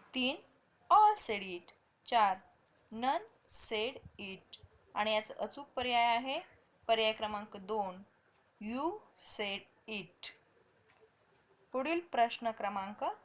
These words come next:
बारा, जगातील सर्वात छोटा देश कोणता?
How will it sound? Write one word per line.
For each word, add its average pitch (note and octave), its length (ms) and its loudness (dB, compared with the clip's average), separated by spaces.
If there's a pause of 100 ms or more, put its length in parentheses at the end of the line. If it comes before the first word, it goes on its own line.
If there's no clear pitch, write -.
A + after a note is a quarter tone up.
(200)
बारा, G#3 480 4 (2250)
जगातील C4 540 0
सर्वात A#3 480 4 (140)
छोटा A3 260 0
देश G#3 280 -8
कोणता? G3+ 460 -8